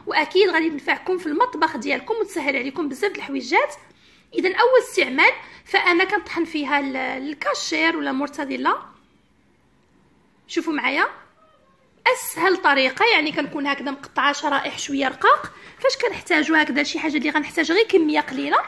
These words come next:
هكذا مثلًا بغيت نزين بيه بيتزا ولا طورطيه ولا شي حاجه هكذا، ولا بغيت نديرو مع البيض اومليت، فكيجيني ساهل، غير كناخذ هكذا هاد العصاره الثومه كنحطو فيها ضغطه وحده، ها هو كينزل بسرعه هكذا، غير ضغط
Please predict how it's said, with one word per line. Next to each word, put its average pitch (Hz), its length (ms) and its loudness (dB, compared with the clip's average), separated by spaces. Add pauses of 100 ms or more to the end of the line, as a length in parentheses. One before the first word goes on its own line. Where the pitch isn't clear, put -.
(400)
هكذا 359 260 0
مثلًا 294 300 0
بغيت 285 180 -2
نزين 269 380 -2
بيه 277 200 0
بيتزا 285 540 6
ولا 254 280 2
طورطيه 269 600 2
ولا 254 180 0
شي - 160 -6
حاجه 285 220 0
هكذا، 302 200 2
ولا 294 120 4
بغيت 285 180 -2
نديرو 277 220 0
مع 262 140 2
البيض 277 380 2
اومليت، 311 480 4 (400)
فكيجيني 392 500 4
ساهل، 349 500 8
غير 339 140 2
كناخذ 311 400 2
هكذا 277 260 2
هاد 262 80 0
العصاره 262 380 2
الثومه 269 380 2
كنحطو - 420 -2
فيها 302 400 4 (400)
ضغطه 415 380 4
وحده، 415 240 2
ها 494 220 8
هو 466 60 6
كينزل 277 440 0
بسرعه 320 480 6 (400)
هكذا، 320 380 4
غير 349 200 4
ضغط 381 380 2